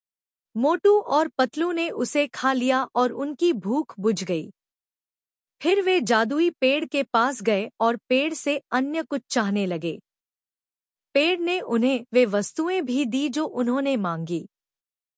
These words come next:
मोटू और पतलू ने जीवन में अधिक सुख समृद्धि की दुआ की और खुशी-खुशी गांव की ओर लौट आए।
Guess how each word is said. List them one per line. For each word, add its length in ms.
मोटू 420
और 260
पतलू 440
ने 200
जीवन 400
में 260
अधिक 320
सुख 240
समृद्धि 600
की 200
दुआ 320
की 260
और 320
खुशी-खुशी 840
गांव 340
की 240
ओर 280
लौट 360
आए। 300